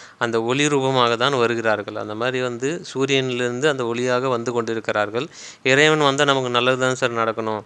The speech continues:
அப்புறம் ஏன் சார் நாங்க கஷ்டப்படுறோம் அப்படின்னு வந்து கேட்க, கேட்கறது இல்ல.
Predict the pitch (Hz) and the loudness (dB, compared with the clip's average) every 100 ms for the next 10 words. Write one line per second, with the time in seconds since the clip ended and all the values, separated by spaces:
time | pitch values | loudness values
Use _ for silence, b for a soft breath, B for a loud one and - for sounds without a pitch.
0 | - _ _ 113 117 120 135 117 107 113 | -14 _ _ -2 0 0 0 0 0 -2
1 | - 113 110 110 107 110 110 110 - 110 | -2 -2 0 0 -2 -4 -6 -8 -6 -6
2 | 113 107 - 120 117 107 107 104 | -6 -8 -6 -4 -4 -6 -8 -10